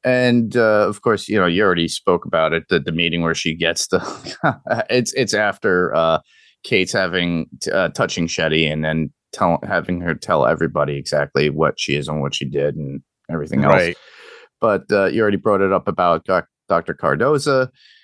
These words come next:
Speaker 1: and that's when we see his head pop <laughs> after she gets the, uh, the
Speaker 2: You
Speaker 1: suitcase.
Speaker 2: kinda knew, look, you, you kinda knew that was gonna happen, because as soon as she asked, "Are you the only one that knows how to make this?"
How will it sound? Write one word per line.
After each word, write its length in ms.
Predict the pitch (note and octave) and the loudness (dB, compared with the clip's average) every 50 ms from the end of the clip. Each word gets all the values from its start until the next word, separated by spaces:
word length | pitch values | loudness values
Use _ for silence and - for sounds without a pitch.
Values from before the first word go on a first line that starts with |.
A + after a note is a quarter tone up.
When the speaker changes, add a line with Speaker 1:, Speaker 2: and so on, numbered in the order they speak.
| _ _ _ _ - | _ _ _ _ 0
Speaker 1:
and 500 | G#2+ G#2 G2 F#2+ F#2+ F#2 F2+ F2+ F2+ - - _ _ | 2 2 4 4 4 2 2 2 -2 -4 -8 _ _
that's 260 | - A2+ G2+ - - - | -2 -2 -2 -2 0 0
when 100 | A2+ G2+ | 2 2
we 100 | F#2 F#2 | 2 0
see 160 | - G2 G2 | 0 0 0
his 120 | F2+ - | 0 0
head 160 | - F2 E2 - _ - | 0 -2 -2 -4 _ -8
pop 340 | - - G2 E2+ E2+ - - - - - | -2 0 0 0 0 -2 -8 -14 -14 -18
<laughs> 180 | - - - - | -18 -10 -2 -2
after 500 | A#3 - - - C4+ G3 - _ - E3 | -2 0 0 -2 -4 -4 -6 _ -2 -2
she 260 | C#3 - - - C#3+ A2+ | 0 0 0 0 0 0
gets 380 | - C3+ A2 - - - - - | 0 -2 -4 -2 -4 -4 -2 0
the, 280 | A#2 G#2+ A#2 B2 G#2+ - | 0 2 2 0 0 0
uh, 120 | G#2+ A#2 - _ - - - _ - | -2 -2 -2 _ -10 -12 -12 _ -2
the 60 | G#2+ | -2
Speaker 2:
You 40 | G#2+ | -2
Speaker 1:
suitcase. 460 | - - - - D#2+ F3 F3 F#3 - | -2 -4 -6 -6 -2 0 0 2 4
Speaker 2:
kinda 300 | - D4 F#4+ G#4 G4 C#4 | 4 4 4 2 2 2
knew, 220 | D#3+ D3 D#3 F3 F#3+ - - | 4 4 2 2 0 0 0
look, 240 | F3+ E3+ D#3 B2 A#2 | 0 0 2 0 0
you, 360 | A#2 B2+ C#3+ D3+ E3 E3+ E3+ | -2 -4 -6 -2 -2 0 0
you 260 | E3 F3 - - F3+ | 0 -2 0 0 0
kinda 300 | D#3 - G#3+ A3+ G#3+ F#3 | 0 0 0 0 2 2
knew 180 | D#3 C3+ C3+ C#3 | 2 2 2 2
that 100 | C#3 C#3 | 2 2
was 160 | C#3+ C#3 C3 | 0 0 -4
gonna 220 | - - C#3+ C3+ C3 | -4 -2 0 0 0
happen, 420 | C3 C#3 C#3 C#3 B2+ C#3 C#3+ D3 | 0 0 0 0 0 0 0 0
because 260 | C3+ B2+ G2+ A#2 G#2+ A2+ | 0 0 0 2 2 2
as 100 | G#2+ - | 0 -2
soon 200 | - - C#3 D3+ | -2 -4 -2 0
as 100 | F3 F3 - | 0 0 0
she 240 | - - C3+ B2 A2+ | -2 0 0 2 2
asked, 680 | A2 G#2+ G2+ F2+ E2+ E2+ F2 F2 - - - - - _ _ _ _ _ _ _ _ _ _ A2 | 2 2 2 0 0 -4 -6 -8 -14 -20 -20 -20 -20 _ _ _ _ _ _ _ _ _ _ 0
"Are 100 | G#2 G#2 | 0 2
you 300 | G#2 G2+ G#2+ B2 C3 C3 | 2 0 0 -2 -2 -2
the 220 | D3+ F3+ E3 D3 | -4 -4 -2 0
only 340 | C3 B2 B2 A#2+ A#2+ A#2+ A#2 | 2 2 2 0 -2 -2 -4
one 640 | G#2+ F#2 F2 F2 E2+ D#2+ D2 C#2 C2 B1+ D2+ F2 - _ | -4 -2 -2 -2 0 0 -2 -4 -8 -10 -14 -16 -12 _
that 120 | - G2 F2 | -4 -4 -2
knows 200 | F2 F2 E2+ - | -2 -4 -4 -2
how 120 | - F2+ | 0 0
to 60 | D#2+ D#2+ | 0 0
make 340 | D2+ D#2 E2 D#2 D2 - _ | -2 -2 -4 -4 -4 -8 _
this?" 380 | - - - - - - - | -12 -12 -12 -12 -16 -18 -20